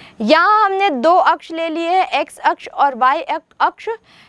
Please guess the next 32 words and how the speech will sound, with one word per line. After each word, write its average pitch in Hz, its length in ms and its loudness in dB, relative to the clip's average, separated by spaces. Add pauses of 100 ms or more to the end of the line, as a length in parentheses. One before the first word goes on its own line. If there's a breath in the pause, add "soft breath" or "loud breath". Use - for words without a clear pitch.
(200 soft breath)
एक्स - 440 -2
अक्ष - 320 -2
पर 370 200 0
हमने 359 440 -6
ये 294 220 -8
जो 311 80 -6
एक्स 320 340 -4
वेरिएबल 339 400 -4
है 330 100 0
उनको 311 260 -6
अंकित 339 420 -4
कर 330 140 0
लिया 320 240 0
है 370 240 0 (320 loud breath)
और 294 420 2
वाई 302 340 0
अक्ष 381 180 -8
पर 370 220 -6
हमने 349 280 -8
वाई 262 280 0
वेरिएबल 320 380 -10
को 320 140 -6
अंकित 320 340 -10
कर 311 200 -4
लिया 320 240 -2
है। 381 180 -2 (360 loud breath)
हम 330 180 0
यहाँ 359 120 4
पे 381 140 -6
देखते 339 340 -6
हैं 370 360 -2
कि, 381 340 -2